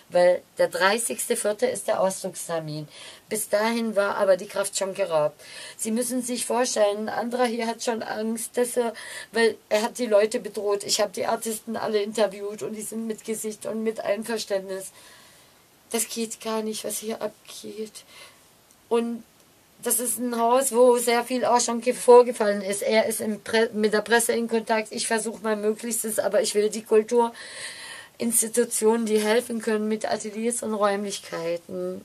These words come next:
anschreiben. All das kann nicht irgendwie in ein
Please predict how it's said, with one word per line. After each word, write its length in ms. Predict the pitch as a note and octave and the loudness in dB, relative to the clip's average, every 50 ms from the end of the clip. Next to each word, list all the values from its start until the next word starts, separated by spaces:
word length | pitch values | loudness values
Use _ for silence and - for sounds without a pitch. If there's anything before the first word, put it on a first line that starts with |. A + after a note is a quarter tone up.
| - - | -12 -6
anschreiben. 800 | - F3 F3 F3+ - - D3+ D#3 D#3 D3+ E3 E3+ F3+ F3+ F3 - - - - - - - - - - | -6 -4 -4 -4 -4 -6 -4 -4 -2 -2 -2 -4 -6 -12 -14 -14 -14 -14 -12 -12 -12 -12 -12 -8 0
All 180 | - A#3+ B3+ A#3+ | 4 4 6 6
das 220 | B3 A#3+ A#3+ A#3 | 6 2 0 2
kann 220 | - B3 B3+ B3+ | 2 2 2 2
nicht 260 | B3+ C4+ C4 - - - | 0 -4 -4 -6 -4 -2
irgendwie 640 | - A#3+ A3+ A3 A#3 A3 G#3 A#3 A#3 A3 G#3+ - - _ _ _ _ _ | -2 -2 -2 -4 -6 -6 -6 -6 -6 -6 -6 -8 -10 _ _ _ _ _
in 100 | - A3+ A3 | -8 -8 -8
ein 60 | G#3+ | -8